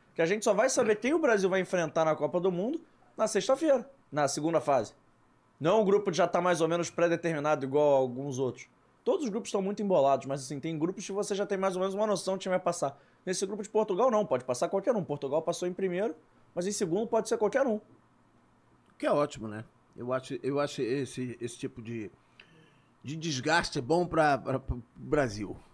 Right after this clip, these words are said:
Speaker 2: Isso
Speaker 1: É.
Speaker 2: é que eu acho legal.
Speaker 1: E é uma parada que é o seguinte,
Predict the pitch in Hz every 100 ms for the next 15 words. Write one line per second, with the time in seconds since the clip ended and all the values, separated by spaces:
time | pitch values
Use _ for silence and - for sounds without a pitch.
0 | - - 110 113 120 117 120 123 87 76
1 | 143 160 190 190 156 170 202 226 220 285
2 | 220 208 -